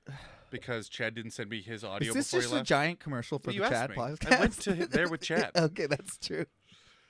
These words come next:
Speaker 1: I had to release the, the last one we did from there yesterday, so it's out already. But, um,
Speaker 2: Did you get covid, by the way? Am I gonna get covid?
Speaker 1: I have, I have a hundred percent case of the covies.
Speaker 2: Hundy P.
Speaker 1: Hundy P covies.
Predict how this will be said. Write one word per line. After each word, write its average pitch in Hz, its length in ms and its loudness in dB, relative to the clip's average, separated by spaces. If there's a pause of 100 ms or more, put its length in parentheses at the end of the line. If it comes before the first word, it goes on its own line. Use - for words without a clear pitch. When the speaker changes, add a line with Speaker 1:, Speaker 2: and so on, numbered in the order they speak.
(460)
Speaker 1:
I 165 100 2
had 214 180 8
to 247 80 -4
release 196 300 2
the, 165 220 -2
the 131 120 -6
last 131 320 4
one 151 80 -4
we 135 60 0
did 135 180 0
from 120 320 -2
there 139 380 2 (360)
yesterday, 156 640 -4 (140)
so 113 240 -8
it's 104 120 -10
out 101 140 -4
already. 87 280 -8 (640)
But, 147 180 2
um, 135 360 2 (800)
Speaker 2:
Did 127 120 -4
you 135 60 0
get 147 160 2
covid, 123 360 0
by 104 140 -2
the 104 100 -2
way? 101 180 -2 (300)
Am 117 80 -6
I 113 160 -6
gonna 113 160 -6
get 110 160 -6
covid? 110 240 -4
Speaker 1:
I 127 60 -4
have, 127 180 -4 (140)
I 120 80 -6
have 120 160 -4
a 117 460 -2
hundred 117 220 -10
percent 117 300 -10
case 104 180 -10
of 110 60 -14
the 101 60 -12
covies. 95 500 -12 (720)
Speaker 2:
Hundy 147 320 -2
P. 131 420 -4
Speaker 1:
Hundy 113 160 -10
P 123 120 -10
covies. 104 500 -10